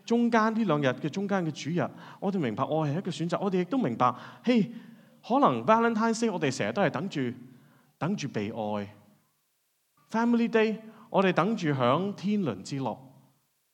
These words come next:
但係可能當中我哋要更加記得一樣嘢，最好嘅愛係點樣樣嘅呢？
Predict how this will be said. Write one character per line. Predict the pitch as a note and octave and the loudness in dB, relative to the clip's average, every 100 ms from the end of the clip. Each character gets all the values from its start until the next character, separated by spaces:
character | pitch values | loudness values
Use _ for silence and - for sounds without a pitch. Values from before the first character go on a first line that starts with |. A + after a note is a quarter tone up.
| _ | _
但 | - C#3+ | -10 -6
係 | C#3 C#3+ | -6 -4
可 | |
能 | G#3 G#2+ | -4 -6
當 | D#3 F3 | -6 -6
中 | E3+ F#3 | -4 -6
我 | C#3+ | -6
哋 | B2 A2+ | -6 -6
要 | A#2+ | -8
更 | A#2+ | -8
加 | C#3 | -6
記 | C#3+ C3 | -6 -6
得 | C3 | -6
一 | C#3 | -6
樣 | B2 | -8
嘢， | F#2+ F2 F#2 - _ _ _ _ _ _ _ _ _ | -12 -16 -20 -20 _ _ _ _ _ _ _ _ _
最 | - F3+ | -4 -2
好 | D3+ E3 | 0 -4
嘅 | F3 | -4
愛 | - A#2+ A#2+ | -6 -6 -6
係 | G2+ F2+ | -8 -12
點 | F#2+ | -12
樣 | G#2+ A#2+ F#2 | -12 -12 -14
樣 | F#2+ | -16
嘅 | |
呢？ | F#2+ | -16